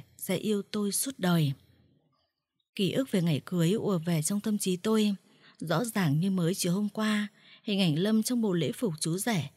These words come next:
bẽn lẽn và e thẹn dưới sự nhắc nhở của M C, từng bước tiến về phía tôi. Trong ánh mắt anh khi ấy, chỉ có hình ảnh của tôi, nụ cười ngượng ngùng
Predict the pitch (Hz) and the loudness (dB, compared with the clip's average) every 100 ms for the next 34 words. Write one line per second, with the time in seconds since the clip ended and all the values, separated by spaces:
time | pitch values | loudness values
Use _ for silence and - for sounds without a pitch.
0 | - - - 185 143 190 165 254 208 - | -20 -18 -6 -4 -2 0 0 0 0 -2
1 | 220 214 196 147 - - - - 180 196 | -4 -2 -2 -2 -6 -20 -12 -2 0 0
2 | - 220 269 226 190 151 - 196 196 - | -2 -2 0 0 0 -2 -4 -2 -2 0
3 | 226 214 190 _ - _ - 185 143 165 | 0 0 -2 _ -20 _ 0 2 2 0
4 | 247 - 190 175 233 202 151 151 156 214 | -2 -2 0 0 0 -2 -2 -4 0 0
5 | 214 202 - _ - - - - 214 185 | 0 -2 -8 _ -20 -20 -10 -4 -2 0
6 | 165 190 - 202 196 170 220 131 170 247 | 0 -2 -2 -2 -2 -2 -2 0 0 -2
7 | - - _ - 160 214 240 - 165 - | -8 -20 _ -2 0 2 0 0 0 0
8 | 165 156 220 226 220 - _ _ - 208 | -2 0 0 2 0 -6 _ _ -2 2
9 | 185 - 196 175 160 165 160 170 170 143 | 2 0 2 4 4 2 2 4 4 4